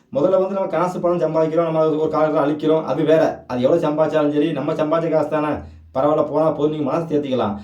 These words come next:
ஆனால் ஒரு உறவுகள் வந்து ஒரு கஷ்டத்தையோ, ஒரு நஷ்டத்தையோ, ஒரு பிரச்சனையோ ஏற்படுத்தி கொடுத்து, ஒரு மிகப்பெரிய தொல்லைக்கு உங்களை ஆளாக்கி விட்டு போனாங்கன்னா, காலம் முழுவதும் நீங்க வந்து ஆயுள்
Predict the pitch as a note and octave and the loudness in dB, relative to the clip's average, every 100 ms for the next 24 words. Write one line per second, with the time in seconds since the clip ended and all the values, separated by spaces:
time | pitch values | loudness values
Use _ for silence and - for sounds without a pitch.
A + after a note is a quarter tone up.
0 | - - A#2 C3+ A#2 A#2+ A#2+ D3 G#3 G3+ | -16 -6 -2 0 0 0 2 2 4 4
1 | F#3 E3 D#3+ E3+ D3 D3 D3 E3+ D3+ D3 | 2 2 0 -2 -2 -2 -4 -2 2 2
2 | C#3+ B2+ D3 E3 E3+ D3+ D3+ C#3+ D3 D3 | 4 2 -2 -2 -2 0 0 0 -2 -4
3 | E3 D#3 D3 D3+ D3+ C#3+ C3 B2+ A#2+ C#3 | -2 0 2 0 0 -4 -6 -8 -8 -10
4 | C#3+ - - _ C#3 D3 G#3+ G#3+ G3+ F#3+ | -12 -16 -20 _ -4 2 2 2 0 -4
5 | E3 D#3+ F3 E3+ E3 D3 D#3+ D#3+ D3 D3 | -2 0 2 0 0 0 0 0 -2 -4
6 | C#3+ C#3 C3+ C3 B2 A#2+ - D#3 D3+ F3+ | -4 -4 -4 -4 -6 -6 -6 -2 0 2
7 | F#3 F#3 E3 E3 D#3+ D#3+ E3 - - B2+ | 2 0 -2 0 2 0 -4 -10 -6 -4
8 | C3 D3 E3+ B2+ C#3+ D#3+ E3+ E3 | -2 -2 -2 -2 -2 0 -2 -4